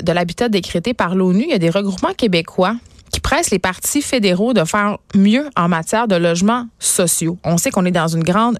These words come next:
pénurie de logements en ce moment dans plusieurs grandes villes au Canada, au Québec. Euh, les logements sociaux, c'est encore pire. Il y en a pas. Et ceux qu'il, qu'il y a, ils sont en piteux état.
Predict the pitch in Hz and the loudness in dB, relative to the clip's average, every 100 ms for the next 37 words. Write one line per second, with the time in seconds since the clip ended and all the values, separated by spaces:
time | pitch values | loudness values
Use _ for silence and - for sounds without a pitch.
0 | - 185 170 175 202 170 160 190 202 202 | -2 0 2 2 2 0 0 0 0 0
1 | 170 170 196 180 165 185 226 202 175 165 | 0 2 0 0 -2 -2 -2 0 0 0
2 | 202 202 170 175 160 185 202 170 135 175 | 0 0 0 -2 0 0 0 0 0 0
3 | 247 - - - - - - 170 185 190 | -2 -6 -18 -16 -16 -4 0 2 4 2
4 | 190 226 269 214 262 277 170 160 185 - | 2 2 0 0 0 0 0 0 -2 -2
5 | - 233 262 190 180 175 170 233 269 - | 0 0 2 0 2 0 0 0 0 0
6 | 170 - 247 - 190 175 175 170 165 - | -2 -2 -4 -2 0 2 2 0 -2 -4
7 | 180 160 170 202 226 170 - 214 190 165 | -2 2 2 2 0 -4 -2 0 0 -4
8 | _ _ - 330 - 254 247 180 170 - | _ _ -4 -2 0 0 0 0 -2 0
9 | 180 | -2